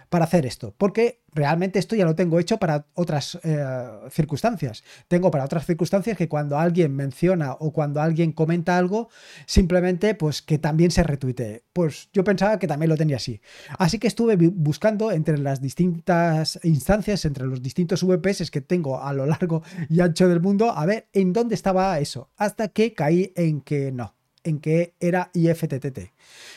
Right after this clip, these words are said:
Y lo cierto es que quería quitarlo de Telegram para incorporarlo dentro de Mattermost.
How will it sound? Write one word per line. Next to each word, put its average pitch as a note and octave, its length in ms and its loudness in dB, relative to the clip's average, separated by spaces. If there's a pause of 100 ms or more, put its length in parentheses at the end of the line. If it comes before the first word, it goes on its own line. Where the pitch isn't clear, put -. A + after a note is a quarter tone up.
Y G#3+ 120 4
lo G3 100 8
cierto A#3 240 2
es G#3+ 80 -2
que F#3 140 0
quería F3 240 4
quitarlo F#3 340 2
de D3 140 0
Telegram F#3+ 420 2
para G3+ 400 -2
incorporarlo F3 840 2
dentro F3 280 2
de D#3+ 140 2
Mattermost. C3+ 640 -4